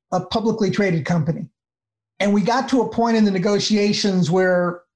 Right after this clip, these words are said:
one of their people had screwed up some of the numbers and whatever. I got up and walked out of the room,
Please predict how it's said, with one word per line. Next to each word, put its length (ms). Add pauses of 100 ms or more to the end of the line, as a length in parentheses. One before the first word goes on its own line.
(640)
one 200
of 80
their 180
people 360
had 240
screwed 440
up 200
some 220
of 100
the 60
numbers 720
and 100
whatever. 640 (800)
I 100
got 240
up 240
and 140
walked 280
out 180
of 80
the 80
room, 400